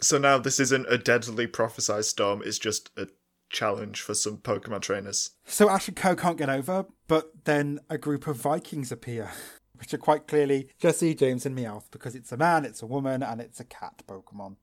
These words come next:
Speaker 1: A cat on the front of the boat.
Speaker 2: Oh yeah, I forgot Meowth being, like, the maidenhead. Pretty cool. And then there's a line. They have these really awful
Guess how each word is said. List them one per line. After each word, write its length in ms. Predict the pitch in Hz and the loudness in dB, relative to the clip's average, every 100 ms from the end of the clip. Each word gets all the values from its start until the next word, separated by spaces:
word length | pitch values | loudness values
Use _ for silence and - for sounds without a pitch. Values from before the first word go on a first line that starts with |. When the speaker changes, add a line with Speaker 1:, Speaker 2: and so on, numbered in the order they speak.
| _ _ _ | _ _ _
Speaker 1:
A 40 | |
cat 320 | - 117 107 120 | -6 -4 0 0
on 100 | 120 | 0
the 80 | 117 | 0
front 320 | - 120 - | 2 0 0
of 100 | 104 | -8
the 80 | 104 | -2
boat. 400 | 92 92 - - - _ _ | -2 -2 -8 -10 -10 _ _
Speaker 2:
Oh 140 | 170 165 | 2 4
yeah, 260 | 170 156 135 | 6 6 4
I 20 | |
forgot 380 | 131 - 143 - 143 | 0 -2 -4 -4 -10
Meowth 440 | 135 127 123 - _ | -4 -4 -4 -14 _
being, 160 | 139 123 | -2 -2
like, 160 | 123 | -6
the 60 | 131 | -8
maidenhead. 580 | 123 123 123 113 117 - _ | -6 -6 -6 -8 -10 -10 _
Pretty 240 | 139 123 | -6 -6
cool. 380 | 120 123 117 120 _ | -8 -10 -10 -14 _
And 160 | 156 | -2
then 280 | 151 156 147 - _ _ | 2 2 0 -10 _ _
there's 200 | 170 156 | 0 2
a 60 | 165 | 2
line. 560 | 139 135 139 156 170 - - - | 2 4 4 4 0 -8 -16 -8
They 80 | 143 | -4
have 200 | 143 127 | -2 -2
these 220 | 139 131 | -6 -4
really 400 | 123 139 127 127 _ _ | -2 -2 -2 -10 _ _
awful 480 | 135 127 131 120 | -10 -10 -8 -10